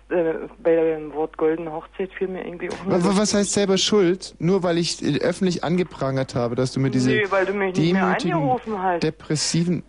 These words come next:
Speaker 2: äh, Liebesbriefe
Speaker 1: Nee, ich meine,
Speaker 2: geschrieben hast.
Speaker 1: einfach, einfach,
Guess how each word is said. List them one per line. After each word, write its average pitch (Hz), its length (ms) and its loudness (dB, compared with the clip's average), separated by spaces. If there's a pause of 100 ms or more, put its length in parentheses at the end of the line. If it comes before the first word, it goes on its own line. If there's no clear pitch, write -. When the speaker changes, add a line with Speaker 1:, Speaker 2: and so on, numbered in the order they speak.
(140)
Speaker 2:
äh, 139 300 4
Liebesbriefe 165 640 0
Speaker 1:
Nee, 127 60 2
ich 127 80 2
meine, 127 140 0
Speaker 2:
geschrieben 202 320 -2
hast. 226 120 -4
Speaker 1:
einfach, 190 140 -18
einfach, 190 460 -2